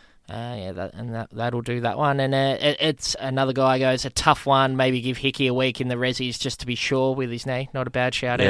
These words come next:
Speaker 1: either.
Speaker 2: not a bad shout out. Um, Alan Lau.
Speaker 1: Lowy.
Speaker 2: "Easy call for me. The best teams are playing with a two ruck setup. We're at a clear disadvantage when Reid or McLean have to ruck.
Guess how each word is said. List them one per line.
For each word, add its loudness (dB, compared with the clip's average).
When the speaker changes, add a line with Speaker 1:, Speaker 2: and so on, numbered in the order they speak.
Speaker 1:
either. 4
Speaker 2:
not 4
a 0
bad 4
shout 0
out. 0
Um, 6
Alan 2
Lau. 6
Speaker 1:
Lowy. 2
Speaker 2:
"Easy 0
call 6
for 0
me. 2
The -2
best 4
teams -2
are -2
playing 0
with -2
a 0
two -4
ruck 0
setup. -4
We're 6
at 4
a 0
clear -2
disadvantage 0
when 0
Reid 4
or 4
McLean -4
have -12
to -14
ruck. -14